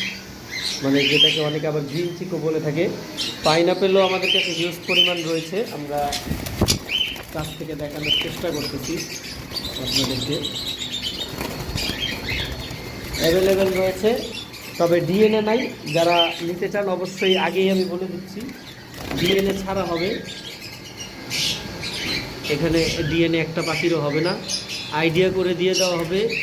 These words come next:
আবার কিছু পাখি পেয়ার পেয়ার করা আছে, যেমন এই যে এইগুলো, এখানে একটা পেয়ার ইয়েলো সাইডের পেয়ার করা আছে, এরা কিন্তু নিজে নিজে পেয়ার নিয়েছে।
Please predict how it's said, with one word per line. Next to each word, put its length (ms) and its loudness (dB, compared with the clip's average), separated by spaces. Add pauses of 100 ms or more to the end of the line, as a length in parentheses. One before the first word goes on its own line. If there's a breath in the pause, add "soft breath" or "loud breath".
(260)
আবার 400 2 (540)
কিছু 280 0
পাখি 260 0 (100)
পেয়ার 320 6
পেয়ার 260 4
করা 200 6
আছে, 340 2
যেমন 280 0
এই 80 2
যে 140 0
এইগুলো, 360 0 (500)
এখানে 320 4
একটা 360 0
পেয়ার 280 4
ইয়েলো 280 0
সাইডের 400 0 (140)
পেয়ার 200 2
করা 200 -2
আছে, 180 -2
এরা 300 2
কিন্তু 280 0
নিজে 280 2
নিজে 220 2 (100)
পেয়ার 180 4
নিয়েছে। 500 0